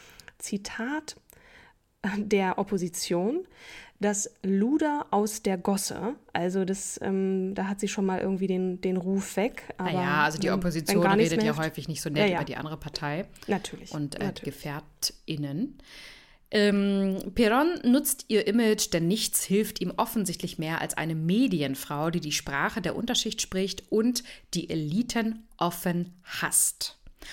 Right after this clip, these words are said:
Speaker 2: Neunzehnhundertsiebenundneunzig schrieb die Website Lateinamerikanische Nachrichten zum Mythos Evita: „Zwei Aufsteiger aus einfachen Verhältnissen gegen das alte Establishment.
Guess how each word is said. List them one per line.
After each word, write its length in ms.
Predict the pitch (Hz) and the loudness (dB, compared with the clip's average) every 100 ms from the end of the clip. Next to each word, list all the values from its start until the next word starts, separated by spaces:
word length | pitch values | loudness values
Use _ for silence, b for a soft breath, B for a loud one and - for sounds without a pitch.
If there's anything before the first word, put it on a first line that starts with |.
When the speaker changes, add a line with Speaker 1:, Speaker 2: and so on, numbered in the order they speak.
| B B - | B B 0
Speaker 2:
Neunzehnhundertsiebenundneunzig 1160 | 208 226 180 156 214 302 180 147 151 160 214 | 2 2 0 2 4 4 4 2 0 0 0
schrieb 240 | - 226 220 | 2 0 -2
die 100 | 175 | 0
Website 600 | 180 180 - 190 185 185 - | 0 0 2 4 2 0 -4
Lateinamerikanische 1080 | 165 165 - 254 247 190 170 - 170 170 156 | -4 -2 0 0 0 -2 -4 -2 -2 0 0
Nachrichten 500 | 147 165 190 - 170 | 0 0 -4 -6 -6
zum 180 | - 160 | -4 -2
Mythos 360 | 185 190 185 | -2 -2 -6
Evita: 520 | 160 147 180 226 240 247 _ B B B B B | -6 -6 -2 0 -2 -6 _ B B B B B
„Zwei 420 | - - 170 170 | 4 4 6 2
Aufsteiger 640 | - 277 - - 214 208 - | 2 0 0 2 2 4 2
aus 120 | 170 | 0
einfachen 540 | - 170 254 254 220 202 | 0 2 2 0 -2 -2
Verhältnissen 720 | 175 170 175 - 170 - 165 | 0 0 0 -2 -4 -2 -2
gegen 240 | 160 156 | -2 -2
das 260 | 151 147 - | -2 -4 -2
alte 400 | 156 165 165 165 | 0 0 -2 -4
Establishment. 1000 | - - - - 147 - - 180 - - | -4 -6 -6 -8 -8 -6 -6 -6 -8 -8